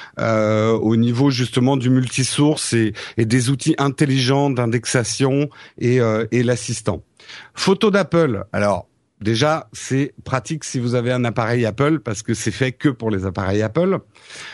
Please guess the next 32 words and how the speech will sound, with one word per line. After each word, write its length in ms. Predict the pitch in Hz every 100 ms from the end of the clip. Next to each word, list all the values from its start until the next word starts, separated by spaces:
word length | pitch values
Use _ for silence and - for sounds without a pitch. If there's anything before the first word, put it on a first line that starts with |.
| - - - _ -
C'est 240 | - 202
cher, 560 | 185 - 196 190 143 - -
mais 140 | 117
pour 240 | 170 175
l'instant, 480 | 175 170 - 170 160
vous 160 | 117 113
avez 180 | 113 120
quand 160 | 135
même 220 | 131 131 -
un 220 | 143 160
petit 200 | - 160
peu 140 | 165 151
plus 200 | 170 135
de 80 |
confidentialité 1040 | 139 151 151 151 147 143 - 139 127 - 135
sur 200 | - 101
vos 140 | 110
données 300 | 107 110 113
photos. 420 | - 110 147 196 - _ _ _ -
Euh, 360 | 101 104 104 98
donc, 220 | 92 82
c'est 120 | -
le, 60 | 101 92
on 100 | 101
va 120 | 110
le 80 | 104
dire, 300 | 101 127 110
le 140 | 101
prix 240 | 101 - 131
à 60 |
payer. 400 | - 113 107 - _ - - - - _ -
Euh, 520 | 127 123 123 123